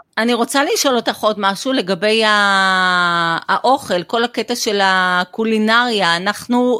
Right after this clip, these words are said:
השתגענו ממש על הראמן היפני, זה משהו שגם הבן שלי ניסה לעשות אותו פה בארץ, אמנם לקח לו הרבה זמן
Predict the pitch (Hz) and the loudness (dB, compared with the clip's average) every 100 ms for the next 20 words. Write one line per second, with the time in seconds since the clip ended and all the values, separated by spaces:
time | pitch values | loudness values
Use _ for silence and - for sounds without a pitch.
0 | - 202 - - 233 180 160 214 214 240 | -2 -4 -2 -4 -6 -8 -2 0 2 0
1 | 247 208 208 190 185 202 - - 185 185 | -2 0 -2 2 0 0 -2 -4 -2 0
2 | 175 170 170 165 165 160 190 202 214 233 | 2 2 2 2 0 -2 -2 0 0 0
3 | 240 190 190 190 - 202 196 214 220 196 | -2 0 0 0 -2 -2 0 0 0 0
4 | 202 214 - 277 - 240 214 202 196 190 | 0 0 0 -2 0 2 2 2 0 0
5 | 214 202 165 247 247 294 240 208 196 - | 0 0 2 2 2 0 0 0 0 -2
6 | 208 202 196 196 214 226 240 196 - 208 | 0 2 2 0 -2 -2 -2 -4 -2 -2
7 | 185 185 208 214 226 - 190 196 220 214 | 0 0 2 0 0 -2 -2 0 0 -2
8 | 208 233 220 170 160 160 165 214 214 202 | -4 -4 -4 -2 -4 -4 0 0 0 -2